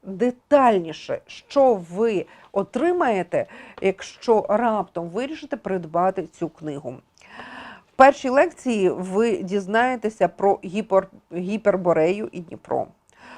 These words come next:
про Бог річку і його матір озеро, про святі дороги, про карпатські, прикарпатські культуру, як звалася наша країна часів трипільської культури.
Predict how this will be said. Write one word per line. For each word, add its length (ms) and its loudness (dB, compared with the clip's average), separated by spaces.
про 340 8
Бог 520 4
річку 580 -4
і 100 -6
його 460 4
матір 560 0
озеро, 440 -8
про 160 6
святі 400 -2
дороги, 640 2
про 240 4
карпатські, 640 4
прикарпатські 1120 0
культуру, 680 2
як 560 6
звалася 800 6
наша 500 -2
країна 640 -2
часів 480 -6
трипільської 720 -6
культури. 640 -8